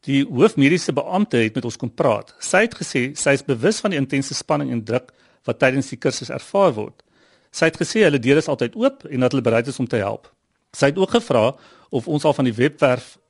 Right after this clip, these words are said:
van die application Headspace gehoor het. Die enigste hulp wat hulle aangebied het, is om die vlieënier tyd af te gee en een-tot-een terapie. Geen medikasie. Ons hoofmediese offisier is 'n algemene praktisyn met 'n aviational medical kwalifikasie,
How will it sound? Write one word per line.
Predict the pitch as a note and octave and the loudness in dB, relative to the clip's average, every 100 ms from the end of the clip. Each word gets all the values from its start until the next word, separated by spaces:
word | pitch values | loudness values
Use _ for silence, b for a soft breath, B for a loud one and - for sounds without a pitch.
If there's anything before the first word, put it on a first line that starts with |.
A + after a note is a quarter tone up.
| _ | _
van | - B2+ | -2 -2
die | C3 | -2
application | A#2+ B2 - B2 C#3 A2 | -4 -4 0 0 0 -2
Headspace | G#2+ C3 - C3 A#2+ - | -2 -4 -2 -2 -2 -6
gehoor | A2 A2 | -8 -10
het. | G2 _ b b b b b | -14 _ b b b b b
Die | D3 G3+ | 2 4
enigste | C4+ - | 4 4
hulp | C#3 D3 | 4 4
wat | C#3+ C3 | 2 0
hulle | B2 | 0
aangebied | D#3+ D3 A#2 A2 | 0 -2 -8 -6
het, | C#3 _ b b b | -8 _ b b b
is | C#3+ C3+ | -4 -2
om | D3 | -2
die | B2+ | -4
vlieënier | - C#3+ B2+ A#2 | -4 0 0 0
tyd | - A3 F#3+ | 0 0 0
af | F#3+ | 0
te | - | -2
gee | - A3+ A3+ | -2 -2 -2
en | B2+ C3+ | -2 -2
een-tot-een | C3+ C#3 C#3 B2+ | -2 -2 -2 -4
terapie. | A#2+ G2+ - - - _ | -2 -4 -6 -14 -20 _
Geen | _ - - A3+ F#3+ | _ -10 0 4 6
medikasie. | C#3 A2+ A#2 G#2+ - - - _ b b b b b | 4 2 -4 -8 -10 -20 -20 _ b b b b b
Ons | - D3 - - | -2 -2 -2 -4
hoofmediese | C#3 G3+ C#3 C3 D#3+ C#3+ | 0 2 4 2 2 -2
offisier | - B2 - E3+ | -4 -6 -2 -2
is | C3 | -2
'n | C#3 | -4
algemene | - D3 D#3 | -2 0 0
praktisyn | C#3+ A#2 - - F3+ G#3 C4+ b b b | -2 -4 -6 -4 0 2 0 b b b
met | B2 A#2 | -4 0
'n | C#3+ | 2
aviational | B2+ B2+ G#2+ C3+ F3 C#3+ | 2 4 2 2 0 0
medical | A2+ C3+ D3 | 0 0 -2
kwalifikasie, | - A#2 A#2 A#2+ A#2 A2+ A2+ - | -2 -2 -4 -8 -4 -6 -6 -14